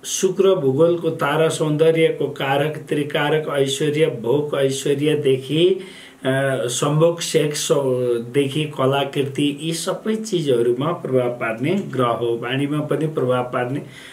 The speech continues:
ग्रह हो, ग्ल्यामरमा प्रभाव पार्दछ शुक्रले।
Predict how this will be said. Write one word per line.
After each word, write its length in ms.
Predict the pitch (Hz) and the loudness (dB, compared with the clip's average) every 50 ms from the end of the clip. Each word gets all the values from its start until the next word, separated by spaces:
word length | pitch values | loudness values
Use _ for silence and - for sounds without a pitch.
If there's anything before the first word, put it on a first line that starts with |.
| - - - - - | -20 -20 -16 -12 -10
ग्रह 320 | 135 131 127 139 135 135 | -8 -2 0 2 4 4
हो, 320 | 127 123 123 123 123 120 | 2 2 0 2 2 0
ग्ल्यामरमा 600 | 120 127 131 143 143 143 143 160 160 151 156 165 | 0 0 0 2 2 2 2 2 2 2 2 0
प्रभाव 380 | 160 160 - 135 127 123 123 127 | 0 0 0 0 2 2 0 0
पार्दछ 540 | 127 - 123 120 117 113 123 120 120 - 135 | -2 -4 -4 -4 -2 -2 -2 -2 -2 -4 -6
शुक्रले। 840 | 131 - - 151 131 - - 131 131 120 117 110 110 110 107 110 | -6 -6 -6 -6 -6 -6 -2 0 0 0 0 0 -2 -2 -4 -4